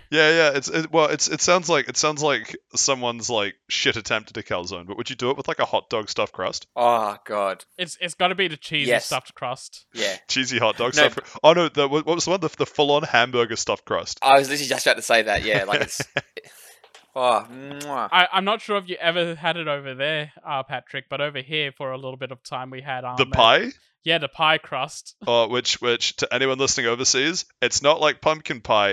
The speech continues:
Speaker 1: It's like savory mince pie. Like
Speaker 3: Mince and
Speaker 2: Yeah, it's
Speaker 3: gravy.
Speaker 2: like a, yeah,
Speaker 1: Yeah,
Speaker 2: like a
Speaker 1: 'cause
Speaker 2: meat pie.
Speaker 1: yeah,
Speaker 2: Yeah,
Speaker 1: yeah, no,
Speaker 2: that's
Speaker 1: because,
Speaker 2: right,
Speaker 1: because
Speaker 2: yeah,
Speaker 1: pie,
Speaker 2: yeah.
Speaker 1: pies aren't really a thing over in North America. When you say pie, you,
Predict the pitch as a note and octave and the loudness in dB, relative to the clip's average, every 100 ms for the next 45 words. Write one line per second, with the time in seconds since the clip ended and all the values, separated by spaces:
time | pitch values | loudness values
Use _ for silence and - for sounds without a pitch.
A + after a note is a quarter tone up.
0 | F2+ A2+ - C3+ A#2 - - C#3+ C#3+ C3+ | 0 -2 2 2 0 -4 -2 2 2 2
1 | C3 A#2+ B2 C3 - - F#2 D#2+ - - | -4 -4 -6 -6 -6 -2 -4 -4 -10 -6
2 | A2 G#2 F2+ - _ F3+ F3 E3 - E3 | -2 -2 -4 -16 _ -12 -6 -6 -6 -8
3 | D3+ D3 D#3+ E3+ D#3+ C#3+ - - - C#3 | -4 0 2 2 2 0 -8 -18 2 6
4 | C3 A#2 F3+ A3 D3 G#2 F#2+ C3+ D3 D3+ | 6 6 2 0 0 0 2 4 6 6
5 | C#3 C3+ B2+ D3 A#2+ G#2 C3 - C#3+ C3 | 4 2 2 2 2 -2 -2 4 6 6
6 | - C3+ C3+ B2 A#2+ A#2+ G#2 A2+ A2+ G#2 | 4 2 2 2 -2 -4 -2 -2 -2 -2
7 | A#2 A2 G#2 G2 G2+ G2 G2 G2+ G2 G2 | -2 -2 -2 -4 -6 -6 -6 -6 -6 -6
8 | F#2+ E2 G2+ A2 - G#2 - G#2+ G2 F2 | -6 -10 -10 -6 -4 -4 -2 0 0 -4